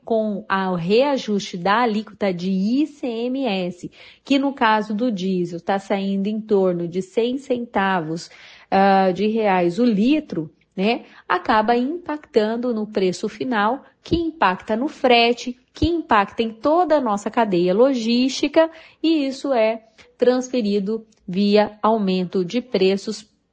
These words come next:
impactando, né, ah, principalmente o setor de alimentos, que já vem com uma alta por causa de outros motivos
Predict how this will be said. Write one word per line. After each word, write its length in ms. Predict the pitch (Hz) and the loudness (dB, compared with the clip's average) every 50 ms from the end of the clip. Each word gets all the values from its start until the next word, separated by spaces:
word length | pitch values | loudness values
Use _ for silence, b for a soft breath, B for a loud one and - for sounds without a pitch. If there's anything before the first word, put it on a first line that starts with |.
| _ _ - | _ _ -4
impactando, 1080 | 247 294 370 370 - 269 269 262 - - _ - 208 202 202 214 226 233 302 349 - - _ _ - | -2 -2 -2 -2 -2 -4 -4 -4 -8 -6 _ -2 0 0 -2 -2 -4 -6 -6 -8 -10 -14 _ _ -6
né, 300 | 190 196 220 254 359 B B B B B B B B - 208 | -2 -2 -2 -2 -2 B B B B B B B B -2 0
ah, 320 | 214 214 214 214 214 214 - | 2 2 2 2 0 -2 -2
principalmente 1160 | 277 277 320 349 349 349 - 320 302 - 277 269 254 220 208 208 208 220 214 214 - 240 240 - _ _ | -2 -2 0 -2 -2 -2 -4 -4 0 0 0 0 0 0 0 -2 -2 -4 -4 -6 -8 -8 -8 -10 _ _
o 120 | - 240 220 | -6 -6 -2
setor 720 | - - 247 240 247 - - 208 202 208 214 202 208 - - - | 2 2 2 2 2 2 4 6 6 6 4 2 -4 -12 -14 -10
de 160 | 185 165 196 | -4 0 2
alimentos, 640 | 185 185 196 247 247 220 214 240 254 254 - 269 - | 2 4 2 2 2 2 0 -2 -2 -4 -6 -10 -8
que 220 | - - 320 330 | 0 2 4 4
já 240 | 311 302 349 392 381 | 6 6 6 6 6
vem 480 | 339 262 208 220 247 285 330 381 392 359 | 4 2 0 0 0 0 -2 -4 -6 -4
com 180 | - 240 202 | -4 -4 -2
uma 500 | 175 175 170 175 180 196 214 240 254 220 | -2 -4 -6 -6 -4 -4 -2 -2 -2 0
alta 460 | 190 185 190 190 190 202 214 208 262 240 | 0 0 0 2 0 0 0 0 -2 -4
por 160 | - 277 262 | -4 -6 -6
causa 380 | - - 208 196 202 208 226 | -4 -4 -4 -2 -2 -2 -4
de 100 | 214 208 | -2 -2
outros 560 | 220 196 190 196 185 - - 208 240 233 208 226 | 0 0 0 -2 -4 -6 -8 -10 -10 -10 -8 -8
motivos 880 | 226 262 277 269 - - - 208 202 202 202 196 202 214 214 208 B | -8 -8 -8 -10 -8 -4 0 2 2 2 2 0 -2 -6 -8 -10 B